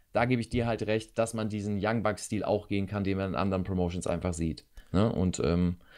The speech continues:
ja, das hat man schon in anderen Matches gemerkt vorher, hat ja auch T J gut angesprochen bei euch, äh, dass die Broserweights da eben diese Rolle derzeit verkörpern im Tag Team Wrestling.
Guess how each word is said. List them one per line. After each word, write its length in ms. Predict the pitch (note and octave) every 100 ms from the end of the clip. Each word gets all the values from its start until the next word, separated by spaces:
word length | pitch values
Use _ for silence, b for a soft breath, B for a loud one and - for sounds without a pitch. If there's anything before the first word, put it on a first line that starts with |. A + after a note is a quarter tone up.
| B -
ja, 100 | F#2
das 120 | A2+
hat 80 | D#2
man 100 | G2
schon 200 | G2+ F#2+
in 60 |
anderen 280 | A2+ A#2+ A#2+
Matches 320 | A2+ - G#2+
gemerkt 380 | G#2 G#2 A2 -
vorher, 340 | A#2+ A#2 A2
hat 120 | G#2+ D#2+
ja 40 |
auch 100 | F#2+
T 120 | -
J 240 | B2+ B2 A2+
gut 160 | A2
angesprochen 500 | G2 A#2+ - G2+ G#2
bei 80 | G2
euch, 400 | E2+ F#2+ G2 - B B B B -
äh, 280 | G2 G2 F#2
dass 180 | G2+
die 80 | G#2
Broserweights 640 | F#2+ G#2 G2+ G2 G2+ G2 -
da 340 | G2+ F#2+ F#2 b b b -
eben 240 | A#2+ G#2+
diese 220 | A2 A2+
Rolle 300 | G#2+ G#2+ A2+
derzeit 400 | G2+ G#2 - G#2+
verkörpern 520 | - G2 G#2 G#2 A2+ G2+
im 120 | F2
Tag 200 | F#2 F2
Team 180 | F2+ F2
Wrestling. 480 | F2 F#2+ F#2+ A2